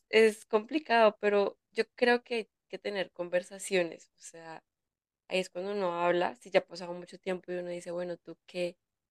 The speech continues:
¿A qué estamos jugando? ¿Cuál es la idea?".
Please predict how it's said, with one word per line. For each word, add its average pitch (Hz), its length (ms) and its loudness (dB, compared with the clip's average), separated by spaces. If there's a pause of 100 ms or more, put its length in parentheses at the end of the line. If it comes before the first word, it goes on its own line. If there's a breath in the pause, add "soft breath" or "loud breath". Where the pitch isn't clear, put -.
(180)
¿A 190 80 -12
qué - 120 -14
estamos 175 320 0
jugando? 180 800 0
¿Cuál 170 140 -4
es 165 80 -8
la 170 80 -2
idea?". 175 480 -2